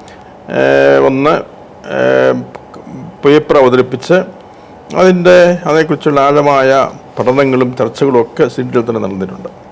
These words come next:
അതൊക്കെ തീർച്ചയായിട്ടും, ഏഹ്, പിതാക്കന്മാരെ ഒത്തിരി സ്വാധീനിച്ചിട്ടുണ്ട്. കാരണം ചില കാര്യങ്ങളിൽ പിതാക്കന്മാരും എല്ലാവരും പൂർണ്ണമായും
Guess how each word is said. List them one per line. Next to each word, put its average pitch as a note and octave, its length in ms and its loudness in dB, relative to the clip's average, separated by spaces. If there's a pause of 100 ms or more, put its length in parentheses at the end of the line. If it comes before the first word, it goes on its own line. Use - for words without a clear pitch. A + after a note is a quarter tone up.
(800)
അതൊക്കെ F#3+ 240 4
തീർച്ചയായിട്ടും, F#3 960 2 (640)
ഏഹ്, D3+ 340 2
പിതാക്കന്മാരെ D#3+ 520 2
ഒത്തിരി D3+ 200 0
സ്വാധീനിച്ചിട്ടുണ്ട്. B2 720 -4 (420)
കാരണം D3+ 320 -2 (180)
ചില G3 160 4
കാര്യങ്ങളിൽ G3 540 4 (400)
പിതാക്കന്മാരും C#3+ 480 2
എല്ലാവരും D#3 560 0
പൂർണ്ണമായും D#3 580 -2